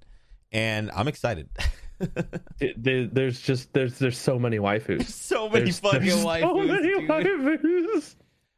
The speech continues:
Speaker 1: It's, it's gonna be, it's gonna be a fucking disaster, but I am totally
Speaker 2: So,
Speaker 1: here for it.
Speaker 2: just, just to be clear on this list, wh-, which,
Speaker 1: Mm-hmm.
Speaker 2: uh, actually an idea that came up.
Speaker 1: Mm-hmm.
Speaker 2: All of these, wai-, uh, all of the tiers are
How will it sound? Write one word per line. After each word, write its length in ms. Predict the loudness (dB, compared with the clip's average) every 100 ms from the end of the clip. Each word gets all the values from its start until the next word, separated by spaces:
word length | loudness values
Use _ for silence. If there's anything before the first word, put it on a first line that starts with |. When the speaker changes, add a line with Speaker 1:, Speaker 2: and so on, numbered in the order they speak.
| _ _
Speaker 1:
It's, 300 | -4 -4 -8
it's 240 | -4 -4 -2
gonna 240 | -2 -2
be, 320 | -2 -2 -4
it's 220 | -4 -6 -6
gonna 160 | -6
be 140 | -4 -6
a 80 | -6
fucking 280 | -8 -12
disaster, 680 | -12 -12 -12 -12 -12 -14 -12 -6
but 120 | -2
I 180 | 0 -2
am 300 | -2 -6 -14 _ _ -20
totally 400 | -8 -2 0 2
Speaker 2:
So, 140 | 2 2
Speaker 1:
here 160 | 0
for 200 | -4 -12
it. 80 | -12 -2
Speaker 2:
just, 260 | 0 0
just 240 | 0 0 2
to 60 |
be 100 | 0
clear 260 | 0 2 2
on 100 | 2
this 200 | 0 0
list, 220 | 0 0
wh-, 40 | 2 2
which, 140 | 2 2
Speaker 1:
Mm-hmm. 260 | 2 2
Speaker 2:
uh, 20 | 2
actually 200 | 2 2
an 40 |
idea 180 | 2 2
that 100 | 0
came 160 | 2 0
up. 180 | 0 -4 -18 -20 _
Speaker 1:
Mm-hmm. 180 | -6 -6 -2
Speaker 2:
All 260 | 0 2 2
of 120 | 2
these, 400 | 2 2 -2 -10 _ _ _ -2
wai-, 240 | 2 2
uh, 200 | 0 2
all 200 | 2 2
of 80 | 2
the 60 | 0
tiers 420 | 2 2 2 2
are 320 | 2 2 0